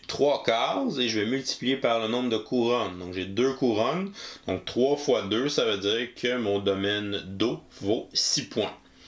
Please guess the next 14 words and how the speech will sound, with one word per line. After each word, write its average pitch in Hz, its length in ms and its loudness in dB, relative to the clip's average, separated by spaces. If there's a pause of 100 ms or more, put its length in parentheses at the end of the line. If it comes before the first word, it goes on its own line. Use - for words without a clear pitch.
(380)
Par 107 140 2
la 98 100 0
suite, 143 480 -2
mon 101 260 2
champ, 156 380 0
donc 107 200 -2
j'ai 98 280 -4 (140)
une, 98 480 -2
deux, 113 280 0 (280)
trois, - 420 0 (180)
quatre, - 400 -2 (220)
cinq, 120 460 -2
six, 135 400 0
sept, 135 460 0